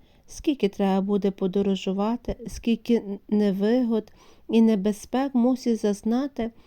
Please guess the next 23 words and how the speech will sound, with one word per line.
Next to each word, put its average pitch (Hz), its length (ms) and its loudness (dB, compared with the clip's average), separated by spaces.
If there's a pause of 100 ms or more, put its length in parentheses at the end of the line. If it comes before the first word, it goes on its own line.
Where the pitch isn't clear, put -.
(360)
Такі 233 280 4
й 247 40 4
подібні 269 540 2
питання, 269 500 -2
напевно, 247 460 2
їм 240 380 0 (320)
насувалися. 208 920 -4 (360)
Через 220 340 0
те, 277 300 -2
можливо, 240 460 2
багато 233 500 0
інших, 247 540 0
які 220 260 -6
також 254 420 0
бачили 226 500 0
зорю, 220 420 0 (340)
стрималися 262 760 2
від 233 180 -2
подорожі. 190 800 -4 (1000)
Мудреці, 214 580 2
однак, 226 500 0
всі - 300 -6
ті 254 180 -2